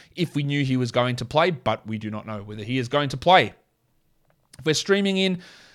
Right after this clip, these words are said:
just for Tuesday, um, category leagues, I like Kevon Looney, Justice Winslow, Terrence Mann,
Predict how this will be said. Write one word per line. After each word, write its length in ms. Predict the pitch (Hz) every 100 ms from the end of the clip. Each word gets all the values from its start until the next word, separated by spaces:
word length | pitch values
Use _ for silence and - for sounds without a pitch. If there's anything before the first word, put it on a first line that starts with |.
| _
just 300 | - 165 160
for 120 | - 143
Tuesday, 720 | - 151 143 156 147 147 - -
um, 420 | 139 135 139 139
category 340 | 156 160 147
leagues, 240 | 151 151 147
I 60 |
like 220 | 131 131 127
Kevon 260 | 131 131
Looney, 260 | 131 139 131
Justice 340 | 131 127 113
Winslow, 480 | 117 131 127 131 131 127 _ _
Terrence 340 | 151 151 131
Mann, 400 | 135 139 139 143